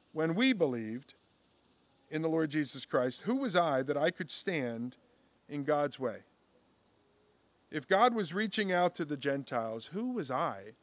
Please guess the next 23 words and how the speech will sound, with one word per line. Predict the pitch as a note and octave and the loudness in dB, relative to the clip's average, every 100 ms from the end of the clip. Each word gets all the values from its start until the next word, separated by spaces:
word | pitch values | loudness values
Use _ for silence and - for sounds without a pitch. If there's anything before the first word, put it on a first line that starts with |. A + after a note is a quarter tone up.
| _ _ _ _ _ _ | _ _ _ _ _ _
that | C3 | -2
I | C#3 F3+ | 2 0
could | - F3 | 0 -4
stand | - F#3 D3+ A#2+ A2+ A#2+ - _ _ _ _ | -2 0 2 0 -2 -6 -12 _ _ _ _
in | - C3 | -6 0
God's | C#3+ C#3 C3 | 2 2 -2
way? | C3 A2 G#2 - _ _ _ _ _ _ _ _ _ _ - | -4 -6 -8 -20 _ _ _ _ _ _ _ _ _ _ -8
Which | D3+ | -4
is | E3 E3 | 0 2
one | G#3+ | 2
more | G#3 G3 | 2 0
example | E3+ C3+ D#3 D3 C#3+ B2+ | 0 0 0 0 -2 -4
that | C3 | -4
Peter | - D3+ D3 | -4 -4 -2
models | C3+ C3 B2+ - | 0 0 -2 -6
for | - A2+ | -8 -8
us, | G2 - - - _ _ _ _ _ _ - - | -8 -12 -14 -18 _ _ _ _ _ _ -20 -10
and | B2+ D3 | -4 -2
that | D#3+ D#3+ | 0 0
is | C3+ C3+ - - _ _ _ _ | 0 -2 -6 -10 _ _ _ _
seeking | - - A3 A3 A#3+ A3+ | -8 -4 -4 -2 -2 -2
to | - F3+ | -2 -2
walk | D3+ D#3+ A#2+ A#2 - | 2 2 2 -2 -10